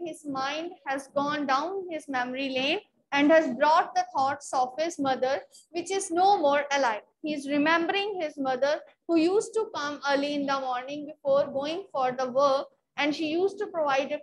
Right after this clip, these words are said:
caressing as well as loving look towards her children. Okay, so it means that the poet remembers his mother a lot when this kind of soft falling shower, it falls onto the roof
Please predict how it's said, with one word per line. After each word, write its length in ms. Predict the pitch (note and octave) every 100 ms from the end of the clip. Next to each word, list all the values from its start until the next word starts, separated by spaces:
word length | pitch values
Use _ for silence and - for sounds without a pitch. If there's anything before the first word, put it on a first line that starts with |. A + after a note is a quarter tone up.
| D#4
caressing 580 | C#4+ C#4+ D4+ - G4 E4+
as 180 | C4 C4+
well 140 | C4+
as 140 | C#4+ D4 C#4+
loving 460 | C#4+ D#4 F#4+ G#4+
look 240 | E4 C#4+ -
towards 400 | C#4 A#3 A#3+ A#3+
her 240 | C#4+ E4 - - _ _ -
children. 640 | E4+ C#4 - A3+ E3+ - _ _ _ _ _
Okay, 280 | B3 - G#4 B4 - _ _
so 160 | -
it 200 | E4 D#4+
means 320 | D#4+ F4 G#4+ A4+
that 220 | D4+ C#4+
the 80 | D4
poet 360 | D4+ D4+ D#4 D#4
remembers 560 | C#4 C4 C4+ F4+ G4+ F#4+
his 200 | D#4 C#4+
mother 340 | B3+ B3 C#4 C4+
a 80 | C4+
lot 300 | B3 A#3+ D#4 - _ _
when 240 | C4 C#4+ D4
this 240 | F#4+ G#4 -
kind 260 | C4+ C4+
of 140 | C#4 C#4+
soft 400 | - C4+ D#4 -
falling 340 | C4 A#3 C4+
shower, 320 | C4+ - A#3 A#3+
it 140 | - -
falls 300 | B3+ A3+ A#3+
onto 300 | B3+ A3+ B3
the 180 | A#3+ D#4 C5+ - - - _ _ _ _ _ _ _ _ _ B3+
roof 180 | D4